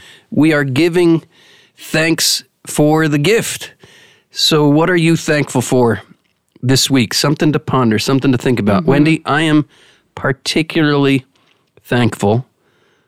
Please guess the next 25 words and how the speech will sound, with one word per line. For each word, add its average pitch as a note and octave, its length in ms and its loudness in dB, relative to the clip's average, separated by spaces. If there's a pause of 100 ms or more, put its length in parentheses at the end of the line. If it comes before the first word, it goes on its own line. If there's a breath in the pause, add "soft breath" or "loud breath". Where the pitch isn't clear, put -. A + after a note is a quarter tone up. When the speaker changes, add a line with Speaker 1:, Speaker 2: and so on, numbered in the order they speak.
(100)
Speaker 1:
for - 220 -2
you A2 340 0 (880)
and A#2+ 420 2
our, G#2 440 0 (580 soft breath)
we G#2 80 -2
just G2+ 220 -2
celebrated G#2+ 640 0
our G2 180 -2
twenty-fourth - 720 -2
wedding G2+ 260 0
anniversary G#2 600 -2 (540 loud breath)
on G2+ 120 2
November G2 380 2
eighteenth. - 480 -2 (600 loud breath)
I'm F#2+ 120 -6
particularly - 720 -4 (180)
grateful - 380 -2
to F#2 280 -2 (120)
the F#2+ 120 -6
Lord F#2+ 360 0 (100)
this - 200 -2
year F#2 160 0
for - 160 -6
you G2+ 220 0
and - 140 -2